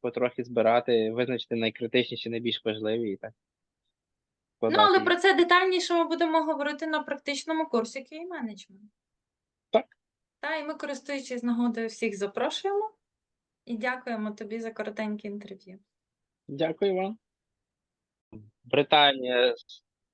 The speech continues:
Speaker 1: Британія, С Ш А, е, Індія, Філіппіни, е, Сербія, Іспанія, різні були, італійці були,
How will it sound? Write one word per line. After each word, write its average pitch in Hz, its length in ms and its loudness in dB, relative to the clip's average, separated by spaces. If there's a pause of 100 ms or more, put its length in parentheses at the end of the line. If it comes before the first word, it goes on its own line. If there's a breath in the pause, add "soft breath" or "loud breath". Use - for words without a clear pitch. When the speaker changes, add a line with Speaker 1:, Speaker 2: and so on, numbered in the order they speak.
(380)
Speaker 1:
Британія, 123 800 0
С 120 180 -8
Ш 123 200 -2
А, 120 440 2 (580)
е, 113 60 2
Індія, 117 840 4
Філіппіни, 113 1040 0 (260)
е, 107 460 -2 (260)
Сербія, 123 640 4 (100)
Іспанія, 120 680 0
різні 123 280 0
були, 107 140 0
італійці 127 520 0
були, 113 360 -6